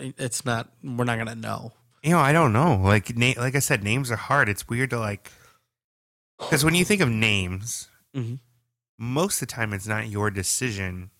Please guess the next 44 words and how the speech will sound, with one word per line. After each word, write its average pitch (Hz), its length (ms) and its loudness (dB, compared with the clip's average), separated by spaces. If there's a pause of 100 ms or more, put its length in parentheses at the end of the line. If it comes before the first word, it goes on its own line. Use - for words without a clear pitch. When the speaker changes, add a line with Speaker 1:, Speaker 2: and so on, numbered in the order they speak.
(720)
Speaker 2:
when 107 420 -4
a 107 80 -4
name 98 240 -2
is 95 120 0
involved 90 400 -4
with 95 120 0
a 92 40 -2
person, - 440 -2 (320)
most 104 340 0
of 101 60 -6
the 98 100 0
time, 110 340 0
right? 110 180 0
'Cause 117 160 -2
you 117 60 -2
normally 113 220 -2
meet 180 300 -6
people 104 560 -10 (280)
and 104 100 -8
they 104 120 2
have 90 280 -4
a 95 60 -2
name. 98 340 -2 (400)
The 117 80 -2
only 170 120 4
time 160 220 0
the 127 60 0
name 127 220 0
is 104 120 0
your 117 100 0
decision 104 440 -2
is 92 120 -6
when 92 100 -4
you 87 100 -6
have 98 160 0
a 80 40 -8
kid - 440 -10 (140)
or 113 160 4
if 95 120 -4
you 98 80 -6
legally 92 320 -4
change 90 280 -6
your 87 180 -6
name. 85 360 -14